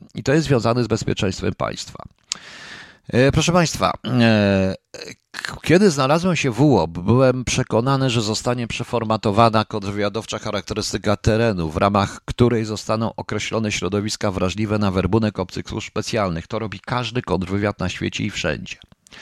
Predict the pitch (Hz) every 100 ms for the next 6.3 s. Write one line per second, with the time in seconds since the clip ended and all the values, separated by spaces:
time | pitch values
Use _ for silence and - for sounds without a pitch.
0 | - - - - - 90 131 139 160 165
1 | - 117 117 - - 139 135 143 143 143
2 | 143 - - 110 98 120 127 135 113 -
3 | 101 104 110 120 107 98 101 113 110 98
4 | 98 101 104 98 - 92 87 78 - 71
5 | 95 92 127 123 117 101 92 98 82 85
6 | 65 - -